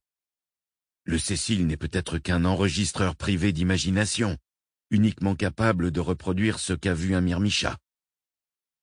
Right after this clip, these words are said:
Il apprit par les tableaux suivants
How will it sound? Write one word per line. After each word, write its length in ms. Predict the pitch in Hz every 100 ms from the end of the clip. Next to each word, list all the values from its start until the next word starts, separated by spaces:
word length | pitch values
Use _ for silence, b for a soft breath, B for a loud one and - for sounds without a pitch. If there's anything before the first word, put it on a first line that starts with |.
| _ _ _ _ _ _ -
Il 180 | 95
apprit 420 | 113 - - 117 90
par 200 | 78 80
les 140 | 82
tableaux 300 | 95 82 82
suivants 520 | - 101 95 120 131